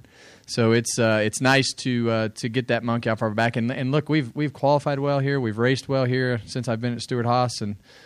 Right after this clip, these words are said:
um, I don't know, we've won six or seven Xfinity races and truck races, and so to, uh, to kind of, you know, complete that, that whole, um,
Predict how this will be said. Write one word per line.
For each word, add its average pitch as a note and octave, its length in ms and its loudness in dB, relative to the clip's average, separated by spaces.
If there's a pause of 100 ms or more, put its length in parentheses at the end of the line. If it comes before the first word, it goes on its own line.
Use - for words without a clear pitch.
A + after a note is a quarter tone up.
(160)
um, G2+ 500 -4 (200)
I G#2 80 -4
don't A2 100 0
know, G#2 100 -2
we've G#2+ 160 -2
won G#2+ 260 -2
six - 280 -6
or A2 60 -8
seven G#2+ 500 -2 (100)
Xfinity A2+ 480 -2
races A2 520 -2
and G2 120 -6
truck A2+ 260 -4
races, G#2+ 520 -4
and F#2+ 180 -8 (580)
so A#2 260 0
to, A2+ 360 -2
uh, G#2 160 0
to A#2 120 -8
kind A#2+ 220 -2
of, G#2 100 -4 (1040)
you A#2 100 -12
know, A#2 100 -10
complete A#2+ 460 -4
that, A2 200 -4 (120)
that A#2 260 -4
whole, A2+ 440 -6 (520)
um, G2+ 540 -6